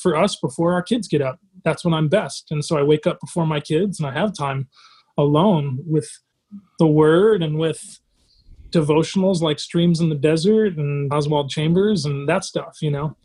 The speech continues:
We can, like, instill, just try to introduce, like, little proactive moments where you're renewing your mind,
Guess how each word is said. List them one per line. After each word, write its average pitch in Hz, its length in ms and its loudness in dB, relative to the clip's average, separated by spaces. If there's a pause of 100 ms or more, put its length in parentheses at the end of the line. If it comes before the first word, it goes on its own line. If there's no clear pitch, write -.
(120)
We 180 160 4
can, 175 300 2
like, 156 260 2
instill, 190 680 4
just - 220 -2
try 208 120 2
to 185 180 0
introduce, 196 800 2
like, 160 220 -2
little 175 840 2 (380)
proactive 143 920 -2 (280)
moments 160 560 -2
where 151 120 -2
you're 139 260 -6
renewing 156 560 0
your 147 100 0
mind, 135 440 -6